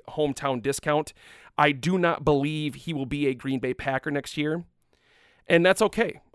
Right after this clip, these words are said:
I don't think this offense is going to struggle at all without him. I think, I think the adjustments can be made and the development is there with these young players going into next year where you probably won't even notice a difference that he's not there, other than the fact that you're not seeing a thirty-three run around in the back,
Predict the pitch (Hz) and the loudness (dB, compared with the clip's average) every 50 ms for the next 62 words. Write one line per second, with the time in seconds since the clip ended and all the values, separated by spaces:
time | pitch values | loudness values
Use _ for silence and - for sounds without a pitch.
0 | - - 135 151 165 170 - - - 185 180 - 185 165 - 160 156 160 - 165 | -2 2 4 4 4 4 2 0 0 0 0 0 -2 -4 -2 0 0 0 0 0
1 | 160 - 160 143 127 165 165 165 143 156 151 - - - 160 165 147 151 160 147 | -4 -4 -6 -8 -6 -4 -4 -4 -4 -8 -10 -10 -2 2 2 2 2 2 -2 -4
2 | 151 147 _ _ _ _ _ _ _ _ _ - - 170 160 156 160 165 139 - | -4 -8 _ _ _ _ _ _ _ _ _ 2 4 4 6 6 6 6 6 4
3 | - - 147 143 - 139 143 - - 123 95 90 - - _ _ _ _ _ _ | 0 -2 -2 0 2 2 2 2 0 -6 -12 -12 -14 -20 _ _ _ _ _ _
4 | _ - 131 135 131 - 160 160 156 - - - - 147 131 156 151 120 143 139 | _ -2 -2 -2 -2 0 -2 -2 -2 -4 -6 -4 -4 -2 -2 -2 -6 -4 -4 -4
5 | 131 117 143 147 147 - 165 147 - - 156 139 131 131 120 123 127 135 147 156 | -2 0 2 2 2 2 -2 -6 -6 -4 -4 -4 -4 -2 -2 0 0 0 0 -2
6 | - - 135 127 113 127 113 135 135 139 - 147 143 127 120 127 135 131 139 135 | -2 -2 -4 -4 -4 -4 -2 0 0 0 0 0 -2 -2 -2 0 0 0 2 0
7 | - 127 127 120 120 135 135 139 131 - 147 135 139 127 - 139 131 131 131 127 | -2 -6 -6 -4 -2 -2 -2 -2 0 0 0 2 2 0 0 0 0 0 -2 -2
8 | 127 131 131 127 - - 143 151 160 139 139 139 139 139 127 - - - - - | -2 -4 -4 -6 -6 -6 -6 -4 -4 -2 0 2 2 0 0 -4 -12 -20 -20 -20
9 | - - - 170 196 - - 202 196 202 190 190 185 185 - 175 175 175 180 - | -20 -12 -6 -4 -2 4 6 8 8 8 8 6 4 4 4 4 4 4 4 2
10 | 180 151 185 180 - 127 117 131 127 139 131 139 147 131 - - 151 123 95 - | 0 -2 -2 0 -2 -4 -4 -4 -4 -4 0 0 0 0 0 -2 -2 -2 -2 -8
11 | _ _ _ - 151 143 151 135 143 139 - 156 147 131 - - - 147 147 - | _ _ _ -2 0 0 2 2 0 0 2 2 2 2 2 -2 0 0 0 0
12 | - - 165 147 131 - - 147 147 139 131 - 151 143 123 123 127 123 123 127 | 0 0 0 0 0 2 2 2 2 2 0 -2 -2 0 0 -2 -2 0 0 0
13 | 127 123 113 117 113 120 110 | 0 -2 -2 -2 -2 -2 -2